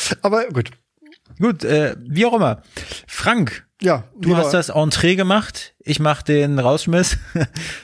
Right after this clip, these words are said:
Speaker 2: Frank,
Speaker 1: Bitte, heute bist du dran.
Speaker 2: Frank, es war ein, ein, ein total toller, äh, Wolf Frank Podcast mit dir.
Speaker 1: Wolf Frank
Speaker 2: Mich
Speaker 1: und, Wolf Frank unsere Woche.
Speaker 2: Wolf Frank unsere Woche. Und ich würde sagen, den wahren Abgang, den macht Frank trotzdem.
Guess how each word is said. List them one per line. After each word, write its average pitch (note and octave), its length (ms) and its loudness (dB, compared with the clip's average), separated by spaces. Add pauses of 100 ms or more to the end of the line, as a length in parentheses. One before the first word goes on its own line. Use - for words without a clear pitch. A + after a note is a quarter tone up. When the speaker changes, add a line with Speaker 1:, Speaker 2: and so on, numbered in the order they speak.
(560)
Speaker 2:
Frank, D3+ 260 0
Speaker 1:
Bitte, D#3 160 -2
heute D3 340 0
bist B2 180 -6
du C3+ 60 0
dran. A2 260 -4 (140)
Speaker 2:
Frank, C3+ 240 -2
es A#2+ 120 -2
war B2 280 2
ein, A#2+ 240 0
ein, A#2+ 180 0
ein A#2 160 0
total C#3 540 -2
toller, B2+ 720 0
äh, G#2 60 -2
Wolf A#2 200 0
Frank C3 400 -2
Podcast - 580 -6
mit C#3 140 -4
dir. D#3+ 320 0
Speaker 1:
Wolf C#3+ 180 0
Frank C#3 160 -2
Speaker 2:
Mich B2+ 220 0
Speaker 1:
und, C3+ 180 -4
Wolf F3 160 4
Frank D3 240 0
unsere B2 220 -4
Woche. B2 180 -2
Speaker 2:
Wolf B2 120 2
Frank C3 160 0
unsere A#2+ 200 2
Woche. D#3 380 0 (720)
Und C3+ 120 2
ich B2 120 2
würde C#3 160 4
sagen, C#3+ 680 2 (200)
den A2 180 4
wahren G#2+ 440 2
Abgang, G2+ 440 -2
den G2+ 100 0
macht G2 160 -4
Frank G2+ 260 -6
trotzdem. - 440 -12